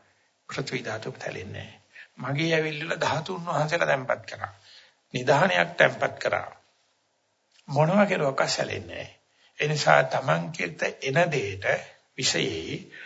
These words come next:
පෘථිවි ධාතුව යම් ආකාරයක නොපෙළෙන ගතියක් තියෙනවා. න අට්ඨියති කියලා තියෙනවා. න හරායති පිළිකුල් කරන්නේ.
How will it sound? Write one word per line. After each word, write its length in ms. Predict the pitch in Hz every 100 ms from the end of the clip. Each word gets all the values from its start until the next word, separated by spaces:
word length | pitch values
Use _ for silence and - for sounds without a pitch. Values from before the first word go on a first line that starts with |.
| -
පෘථිවි 400 | - 160 151 185 185
ධාතුව 420 | 147 131 - 127
යම් 300 | 139 135 156
ආකාරයක 640 | 170 170 165 160 160 160 - 170
නොපෙළෙන 520 | 143 139 170 165 156
ගතියක් 420 | 135 113 - 110
තියෙනවා. 440 | - - 98 95 -
න 120 | 113 156 -
අට්ඨියති 680 | - - - 165 147 113 107
කියලා 240 | 98 92
තියෙනවා. 400 | 92 95 90 - _ _ - - -
න 40 | 147
හරායති 840 | 147 131 135 165 175 117 95 98 127 196 - - _ -
පිළිකුල් 400 | 196 196 196 196
කරන්නේ. 540 | 190 - 110 92 95